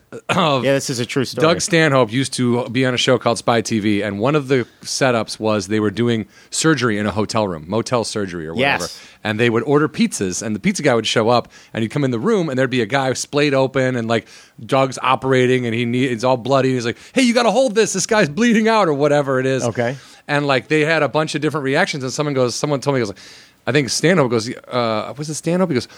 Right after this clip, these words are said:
Speaker 1: "One of these dudes just jumped out the fucking window before we could stop him." And then
Speaker 3: Yeah.
Speaker 1: I see the clip, and I'm like,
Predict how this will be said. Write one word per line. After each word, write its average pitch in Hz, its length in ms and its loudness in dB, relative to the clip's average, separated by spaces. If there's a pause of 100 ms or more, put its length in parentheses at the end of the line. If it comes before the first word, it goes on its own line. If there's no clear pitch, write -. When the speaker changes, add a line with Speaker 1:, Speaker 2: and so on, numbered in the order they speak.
(140)
Speaker 1:
"One 170 180 2
of 269 60 0
these 175 140 2
dudes 170 220 2
just - 240 -4
jumped 202 300 0
out 208 160 2
the 196 80 0
fucking 226 480 0
window 262 320 2
before 143 260 0
we 208 80 4
could 196 140 -2
stop 254 340 2
him." 156 160 0 (260)
And 175 140 0
then 202 80 4
Speaker 3:
Yeah. 214 80 4
Speaker 1:
I 208 40 4
see 220 340 0
the - 100 2
clip, 220 320 0
and 165 60 2
I'm 160 60 2
like, 156 200 0